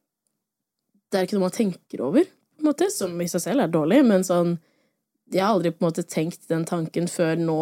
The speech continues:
i senere tid, der hvor jeg på en måte blitt av-, sett flere, eh, minoritetskunstner og sett flere kunstverk som jeg faktisk kan relatere til å ha en samtale om.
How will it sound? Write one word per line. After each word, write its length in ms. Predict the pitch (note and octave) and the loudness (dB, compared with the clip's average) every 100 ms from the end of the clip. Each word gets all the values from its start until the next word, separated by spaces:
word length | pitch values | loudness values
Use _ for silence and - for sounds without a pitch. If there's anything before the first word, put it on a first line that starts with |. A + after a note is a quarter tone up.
| D#3+ | 0
i 80 | D#3 | -2
senere 380 | E3 F3 D#3+ D#3 | -2 -4 -4 -4
tid, 220 | E3+ F#3+ F#3+ | -2 -2 -2
der 80 | |
hvor 140 | D#3+ D#3 | -4 -6
jeg 60 | - | -8
på 80 | |
en 60 | E3 E3 | -8 -8
måte 140 | - - - | -10 -10 -8
blitt 140 | F3 | -4
av-, 140 | E3+ - | -4 -4
sett 240 | - E3+ | -8 -10
flere, 380 | - D3+ D#3 E3 - _ _ - | -6 -4 -4 -4 -8 _ _ -8
eh, 220 | F#3+ F#3 G3+ | -4 -2 -2
minoritetskunstner 960 | A3 A3 A#3+ - A#3+ A3+ A#3+ A#3+ B3 A3 | -2 -4 -6 -4 -4 -4 -2 -2 -2 -2
og 320 | G3 F#3+ F#3 | 0 0 -2
sett 220 | - F#3 - | -6 -10 -8
flere 180 | E3 F3+ | -8 -6
kunstverk 360 | G3+ - G3 G3 | -6 -4 -4 -2
som 140 | F#3 | -2
jeg 160 | F3+ E3+ - | -2 -4 -6
faktisk 340 | E3 F3 - | -6 -6 -8
kan 160 | F3 E3 | -6 -4
relatere 460 | D#3+ E3 F3 D#3 E3+ | -2 -4 -4 -6 -4
til 80 | |
å 60 | E3+ | -4
ha 40 | E3+ | -4
en 20 | |
samtale 420 | F3+ E3+ E3+ E3+ A3+ | -6 -4 -2 2 4
om. 140 | C4+ | 4